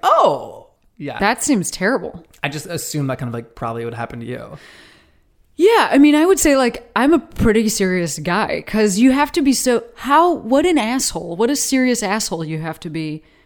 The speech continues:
Speaker 2: to be, like, so serious about joking around that you make it a profession. That you're like, "I wanna get so good at joking around and palling around with friends that I, like,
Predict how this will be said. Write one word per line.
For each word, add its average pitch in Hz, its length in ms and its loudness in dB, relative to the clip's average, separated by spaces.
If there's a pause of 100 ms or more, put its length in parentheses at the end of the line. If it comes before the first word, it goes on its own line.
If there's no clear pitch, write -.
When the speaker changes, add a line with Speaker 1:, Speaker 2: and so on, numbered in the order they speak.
(140)
Speaker 2:
to 196 100 -6
be, 185 100 -2
like, 175 140 -4
so 190 220 -2
serious 185 320 -6
about 160 200 -10
joking - 340 -12
around - 440 -10 (100)
that 196 100 -4
you 208 100 0
make 196 220 2
it 185 340 -4
a 175 160 -4
profession. - 680 -8 (120)
That 202 120 -2
you're 196 120 0
like, 180 220 -4 (260)
"I 196 100 0
wanna 285 240 6
get 269 200 0
so 190 320 0
good 254 260 2
at 220 260 0
joking 165 340 -2
around 233 420 6
and 160 160 -2
palling 185 380 0
around 247 200 2
with 285 120 0
friends 165 500 -4
that - 160 -8
I, 170 120 -4
like, 165 300 -10